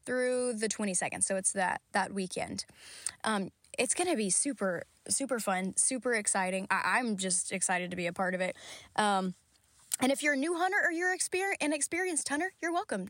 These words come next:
and invited. Um, so come join us. You can visit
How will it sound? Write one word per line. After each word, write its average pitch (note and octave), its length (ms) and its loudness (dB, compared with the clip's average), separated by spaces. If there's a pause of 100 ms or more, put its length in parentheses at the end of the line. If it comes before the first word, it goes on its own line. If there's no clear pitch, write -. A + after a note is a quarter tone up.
and B3+ 120 0
invited. C#4+ 500 0 (540)
Um, F#3+ 500 0
so A3+ 400 0
come D#4+ 200 0
join D4+ 200 0
us. - 300 -2
You G3+ 100 -2
can A3 140 -2
visit C4+ 440 0